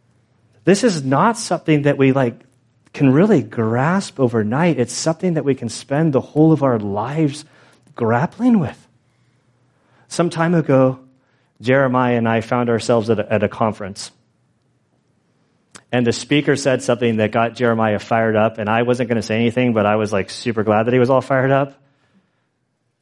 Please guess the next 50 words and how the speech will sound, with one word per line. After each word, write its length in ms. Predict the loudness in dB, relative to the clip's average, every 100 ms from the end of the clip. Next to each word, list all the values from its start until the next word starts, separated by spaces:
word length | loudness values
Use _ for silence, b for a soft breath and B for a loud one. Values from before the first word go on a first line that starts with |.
| _
But 140 | -2 0
the 100 | 2
guy 240 | 2 2
was 160 | 2 0
his 140 | -6
pastor, 420 | -4 -2 -2 -4
who 100 | -2
wasn't 300 | 0 2 2
really 180 | 4 4
a 60 | 2
pastor 380 | -2 -4 -4 -4
anymore, 340 | 0 0 0
and 100 | 2
he 100 | 0
said, 280 | 0 0 2
"Oh, 420 | 4 4 2 -2 b b b b b _ _ _ _ _ _ _ _ _ _ _ _
you 160 | 0 2
know, 160 | 2
we 160 | 2 4
all 160 | 4 2
got 240 | 0 0
the 80 | -2
gospel 400 | 0 0 -2 -6
figured 320 | -4 0 2
out. 180 | 2 0
We 140 | 0
can 120 | 0
just 140 | -4 -4
move 180 | -2 0
on 220 | 0 0
to, 80 | 0
like, 240 | -2 -4
steps 360 | -2 -2 -2 -4
two, 180 | -4
three, 200 | -2 -4
four." 460 | -2 2 4 4 2
Like, 320 | 0 -2 -4 b b b -4
and 140 | -2
he 80 | 0
started 260 | 0 0
talking 320 | 0 -2 0 -4
about 280 | -2 -4
how, 180 | -2 -2
like, 300 | 0 -4 -8 _
well, 160 | 0 2
when 140 | 2
he 100 | 2
was 100 | 2
a 60 | 0
pastor 520 | -4 -4 -2 -2